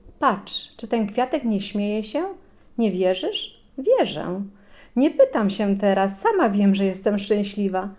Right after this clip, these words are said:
A trudne twoje myśli? Ani jednej. Gonią się jak chłopcy na łące. To nie męczy, albo męczy wesoło. Prawda, że ludzie są dobrzy?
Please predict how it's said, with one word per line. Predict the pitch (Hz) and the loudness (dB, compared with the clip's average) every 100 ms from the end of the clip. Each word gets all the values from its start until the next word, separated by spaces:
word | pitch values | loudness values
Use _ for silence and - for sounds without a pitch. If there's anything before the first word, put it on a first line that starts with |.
| - - - | -20 -20 -8
A | 180 | -6
trudne | 185 214 262 262 320 320 | -4 -2 -2 0 -2 -2
twoje | - 294 311 | -4 -2 2
myśli? | 311 320 349 381 381 - | 2 0 -2 -2 -2 -2
Ani | 226 220 220 208 | -2 0 0 0
jednej. | 208 202 202 196 208 - - - - | 0 0 -2 -2 -4 -10 -20 -16 2
Gonią | 202 262 247 233 | 6 8 6 -2
się | 226 226 | -2 0
jak | 226 226 | 0 0
chłopcy | - 226 214 - 220 | 0 0 0 -4 -2
na | 208 | -2
łące. | 202 196 196 196 196 202 - - | 0 0 -2 -4 -8 -8 -8 -4
To | 277 | 0
nie | 254 | 0
męczy, | 226 196 185 180 - 190 | 0 -2 -6 -8 -8 -2
albo | 185 202 | 0 2
męczy | 226 262 254 226 | 4 2 2 0
wesoło. | 214 202 220 196 185 196 - - - - - - | 0 0 -2 0 -2 -4 -10 -20 -20 -20 -20 -4
Prawda, | 226 208 196 202 | 0 0 0 0
że | 202 | 0
ludzie | 202 202 208 | -2 -2 -4
są | 208 202 | -4 -2
dobrzy? | 196 196 196 254 311 | 0 -2 -4 -6 -6